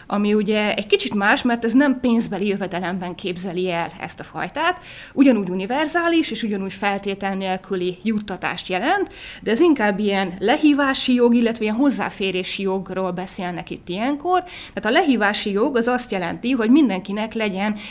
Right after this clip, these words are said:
joga arra, hogy bizonyos négyzetméterű lakhatáshoz elegendő eszköze van,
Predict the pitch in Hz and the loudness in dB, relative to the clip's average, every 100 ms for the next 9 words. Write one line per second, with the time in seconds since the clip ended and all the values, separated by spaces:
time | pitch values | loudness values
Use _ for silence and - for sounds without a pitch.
0 | - 233 233 202 185 196 240 320 254 214 | -2 2 2 2 0 0 0 2 2 2
1 | 220 214 202 196 - 214 208 185 180 190 | 2 2 0 -4 0 0 0 -2 -4 -4
2 | 185 185 185 180 190 190 190 170 170 175 | -4 -4 -2 0 0 -2 -6 -8 -8 -8
3 | 175 175 - - - - - 190 180 185 | -6 -6 -8 -14 -18 -14 -6 -2 -2 -2
4 | 180 170 175 - 294 285 254 233 220 202 | -4 -4 -6 -2 -2 0 0 0 0 0
5 | 196 196 | 0 -2